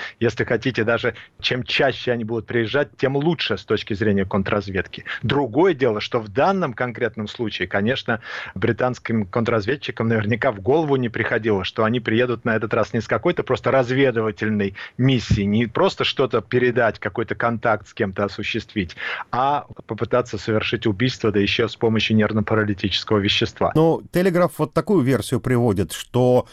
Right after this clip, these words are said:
Speaker 2: британское правительство ещё к тому же боялось за судьбу британских болельщиков в России, оказавшихся во время чемпионата мира по футболу.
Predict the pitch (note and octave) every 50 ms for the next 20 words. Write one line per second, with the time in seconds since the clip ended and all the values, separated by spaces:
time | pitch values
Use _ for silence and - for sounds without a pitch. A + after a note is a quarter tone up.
0 | - - - - A2+ C3 C3+ - E3+ E3+ D#3 - E3 D3 - - D3 D3+ F#3 F#3+
1 | - E3 - - - B2 A2+ - - C#3+ A#2+ - D3 C3 C#3+ D#3 D3 B2+ A#2+ F2+
2 | E2 B2+ C3+ C3 D3 D3+ D3 C3+ B2+ A2+ G2 F2+ F#2 A#2 C3 C#3 C3+ A#2+ - _
3 | _ - - - B2+ A#2+ G#2+ A#2 D3 C#3 - B2+ A2+ - - C#3+ C3+ A#2+ - -
4 | C3+ A2+ G2 F#2+ G2 A2+ A2+ A2+ D3 F3+ G3+ - - - G2 - F#2 - - F#2+
5 | F#2 A#2 B2+ B2+ - - - C#3 A#2+ F2 D#2+ - C2 F#2 - - G#2 F#2+ G#2 F2
6 | D#2 - - D#2+ - - F2+ D#2+ F2+ G#2+ D3 E3 E3+ D#3+ - D3 B2+ - B2+ C3
7 | C#3+ C3 C3 C3 C3+ C3+ C3 A#2+ - B2 - - B2+ A2+ B2 D3 B2 F#2 C3+